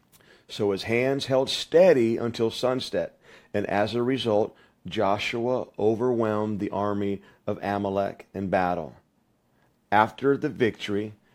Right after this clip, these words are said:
this is what God said to Moses. He said, "Write this down on a scroll as a permanent reminder." We don't want to forget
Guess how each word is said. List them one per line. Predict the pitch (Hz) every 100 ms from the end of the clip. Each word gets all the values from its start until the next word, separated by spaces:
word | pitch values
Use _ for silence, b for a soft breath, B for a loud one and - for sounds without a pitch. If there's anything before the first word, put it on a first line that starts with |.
| _ -
this | 113 117
is | 123 98
what | 110 107 107
God | 98 95
said | - 110 98 92
to | -
Moses. | 110 107 104 - 78 - _ b b b b b
He | - 120
said, | - 113 104 -
"Write | 98 113 135 -
this | 147 143 -
down | 139 117 101 85 71 - _ _ _ _ _
on | - 104
a | 113
scroll | - - 127 110 101 95 _ _
as | 104 98
a | 98
permanent | - 120 110 110 107 b b b -
reminder." | 123 117 117 120 92 85
We | 104
don't | 123 127
want | 135 143
to |
forget | - 139 127 156 123 -